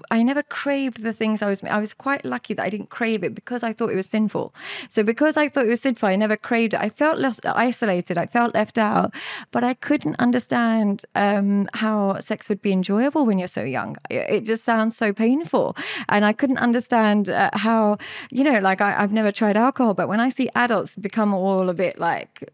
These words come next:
disorientated, I just wonder, how does a twelve-year-old cope with that? So I just wonder, like,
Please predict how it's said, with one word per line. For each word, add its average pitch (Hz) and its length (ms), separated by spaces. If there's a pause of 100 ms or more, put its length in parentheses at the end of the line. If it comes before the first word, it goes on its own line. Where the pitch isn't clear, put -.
(120)
disorientated, 214 1080 (340)
I 285 80
just 339 180
wonder, 285 220
how 247 140
does 277 140
a 285 60
twelve-year-old 294 680
cope - 260
with - 160
that? 71 260 (260)
So 254 160
I 269 60
just 349 240
wonder, 302 540
like, 180 240